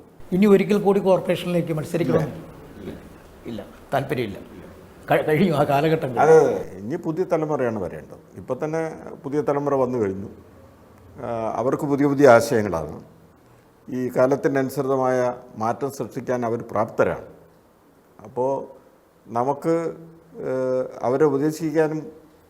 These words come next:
Speaker 2: നിർദ്ദേശിക്കാനൊന്നും എളുപ്പമല്ല. അവർക്ക് പുതിയ പുതിയ ഐഡിയാസാണ്. നമ്മുടെ അനുഭവം വേണമെങ്കിൽ പറയാം.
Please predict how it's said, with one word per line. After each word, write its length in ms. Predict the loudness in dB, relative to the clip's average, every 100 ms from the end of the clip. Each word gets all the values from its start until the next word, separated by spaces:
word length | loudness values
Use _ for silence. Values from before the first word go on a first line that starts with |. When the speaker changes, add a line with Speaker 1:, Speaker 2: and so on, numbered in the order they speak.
| _ _ _ _ -10
Speaker 2:
നിർദ്ദേശിക്കാനൊന്നും 1040 | -6 -2 -2 -2 0 0 0 -4 -8 -12 -20 _ _ _ _ _ _ _ _ -10
എളുപ്പമല്ല. 640 | -4 0 2 2 0 -12 -20 -20 _ _ _ _ _ _ _ -8
അവർക്ക് 420 | -2 -2 -2 -4
പുതിയ 280 | -4 -2 0
പുതിയ 240 | 2 2 2
ഐഡിയാസാണ്. 580 | 0 -2 -6 -10 -20 -20 _ _ _ -8
നമ്മുടെ 220 | -6 0
അനുഭവം 360 | 0 0 -2 -2
വേണമെങ്കിൽ 240 | -4 -4
പറയാം. 340 | -8 -12 -18